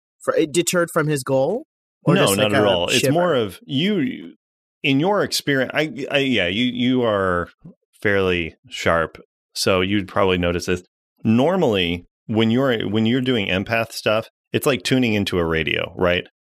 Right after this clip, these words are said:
Speaker 1: Mm-hmm.
Speaker 2: The radio station doesn't know who's tuning in or not. It's, it's one way, right? So it's just broadcasting and you're tuning into the broadcast. So you're, normally,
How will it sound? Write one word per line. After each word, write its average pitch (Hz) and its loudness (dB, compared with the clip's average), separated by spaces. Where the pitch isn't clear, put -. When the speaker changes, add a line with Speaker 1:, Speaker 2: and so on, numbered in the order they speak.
Speaker 1:
Mm-hmm. 139 -2
Speaker 2:
The 107 2
radio 139 2
station 101 -2
doesn't 90 0
know 90 0
who's 87 -2
tuning 85 -2
in 80 0
or 95 0
not. 98 -2
It's, - -2
it's 101 -2
one 95 0
way, 78 -2
right? 90 0
So 92 0
it's 87 -2
just 117 -2
broadcasting 110 0
and 92 0
you're 92 0
tuning 92 -2
into 82 -6
the 80 -8
broadcast. 78 -2
So 117 0
you're, 147 0
normally, 120 0